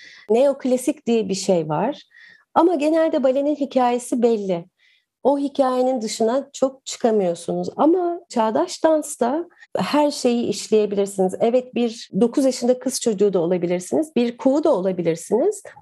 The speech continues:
Psikolojik şeylere değinebilirsiniz. Toplumsal olaylarla ilgilenebilirsiniz.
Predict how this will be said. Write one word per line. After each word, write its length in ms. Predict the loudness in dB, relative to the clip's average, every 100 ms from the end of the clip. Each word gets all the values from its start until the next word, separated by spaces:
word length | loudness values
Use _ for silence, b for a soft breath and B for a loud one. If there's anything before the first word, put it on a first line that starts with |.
| -10
Psikolojik 800 | -6 2 2 2 0 -2 -6 -2
şeylere 440 | 0 0 0 0
değinebilirsiniz. 920 | 0 0 -2 -2 -2 -2 -2 -2 -2
Toplumsal 720 | -2 -2 0 -2 0 0 0 -4 B B B
olaylarla 560 | 0 2 2 0 0 0
ilgilenebilirsiniz. 1120 | -2 -2 0 0 0 0 -2 -4 -2 -4 -6